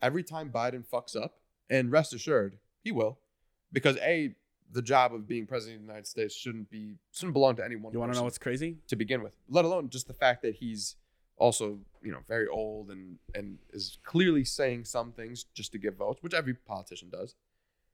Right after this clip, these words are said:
Speaker 1: He's gonna fuck up at one point or another, and it'll all just be more fuel for those people that are, are salty that there isn't A, a conservative in power, or B, Trump.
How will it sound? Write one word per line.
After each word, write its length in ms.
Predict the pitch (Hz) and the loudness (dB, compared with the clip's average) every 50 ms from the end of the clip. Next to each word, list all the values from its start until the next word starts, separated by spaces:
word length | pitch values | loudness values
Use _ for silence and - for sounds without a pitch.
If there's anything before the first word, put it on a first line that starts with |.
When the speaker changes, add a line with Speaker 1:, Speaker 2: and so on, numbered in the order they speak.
| _ _ _ _ _ _ _ _ _ _ _ _ _ _ _ _ _ _ _ _ _ _ - | _ _ _ _ _ _ _ _ _ _ _ _ _ _ _ _ _ _ _ _ _ _ -2
Speaker 1:
He's 140 | 127 151 | 0 4
gonna 160 | 151 185 190 165 | 6 6 4 6
fuck 240 | - 127 104 - | 4 0 -2 -2
up 180 | 101 101 110 _ - | -8 -12 -12 _ -12
at 100 | 107 101 | -10 -8
one 160 | 107 104 104 | -8 -10 -10
point 280 | _ _ 107 101 98 - | _ _ -14 -14 -12 -12
or 60 | - 104 | -12 -10
another, 400 | 101 98 95 98 113 131 131 - _ _ | -8 -8 -6 -6 -6 -6 -8 -10 _ _
and 160 | 113 117 113 113 | -8 -6 -4 -4
it'll 240 | 117 120 120 113 - | -4 -4 -4 -4 2
all 240 | - 113 113 117 123 | 2 4 4 4 0
just 160 | 117 110 - | -2 -6 -10
be 120 | - 113 110 | -8 -8 -6
more 220 | 107 110 110 107 | -6 -6 -6 -8
fuel 640 | - - _ _ 113 117 123 113 104 101 95 - _ _ _ _ _ _ _ _ | -10 -14 _ _ -2 0 2 2 2 0 -2 -8 _ _ _ _ _ _ _ _
for 100 | - 110 | -4 -2
those 180 | 104 107 101 - | -2 -2 -4 -2
people 240 | - 123 113 110 | -4 -4 -4 -4
that 120 | 104 104 104 | -6 -4 -6
are, 100 | 104 98 - - _ | -6 -8 -10 -12 _
are 120 | - 101 98 | -8 -10 -8
salty 440 | - - 104 104 104 _ 107 101 98 | -6 -6 -6 -6 -6 _ -10 -10 -8
that 240 | 98 98 95 92 - | -8 -8 -10 -8 -6
there 120 | 107 104 | -6 -4
isn't 380 | 73 110 104 101 104 104 98 - _ _ _ _ _ _ _ _ _ _ _ _ | -4 -4 -6 -8 -14 -16 -18 -20 _ _ _ _ _ _ _ _ _ _ _ _
A, 200 | 113 120 131 135 | 8 8 8 8
a 60 | 123 | 4
conservative 600 | 120 - 110 104 - 120 117 123 120 127 123 117 120 117 _ _ _ - | 0 -4 -10 -8 -6 -4 -4 -6 -6 -8 -12 -12 -14 -20 _ _ _ -10
in 120 | 117 113 | -10 -4
power, 320 | 113 131 123 117 113 113 110 | 2 2 2 2 2 0 -4
or 160 | - 110 107 | -2 -4 -4
B, 520 | 101 _ - 117 113 113 110 110 110 110 _ _ _ _ _ _ _ _ | -6 _ -8 -6 -6 -6 -8 -10 -14 -16 _ _ _ _ _ _ _ _
Trump. 320 | - - 117 101 - | 2 4 4 4 2